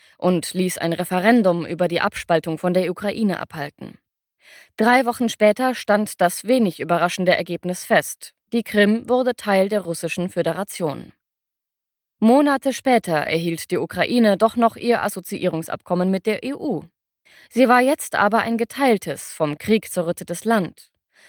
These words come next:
Damit war der E-U-Beitritt in weite Ferne gerückt. Und Putin hatte einen Sieg nach Punkten errungen. Blink Nummer fünf.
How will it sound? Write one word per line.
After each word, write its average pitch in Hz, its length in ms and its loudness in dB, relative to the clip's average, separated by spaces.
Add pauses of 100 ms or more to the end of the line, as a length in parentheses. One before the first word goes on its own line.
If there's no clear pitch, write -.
Damit 185 420 2
war 240 120 6
der 240 180 2
E-U-Beitritt 208 800 0
in 233 200 0
weite 190 260 -2
Ferne 233 360 2
gerückt. - 640 -16 (520)
Und 226 240 -2
Putin 220 600 -2
hatte 254 220 -4
einen 240 280 0
Sieg 185 300 -6
nach 190 260 -6
Punkten 156 500 -6
errungen. - 580 -10 (2250)
Blink 202 400 0 (220)
Nummer 214 320 2
fünf. - 760 -8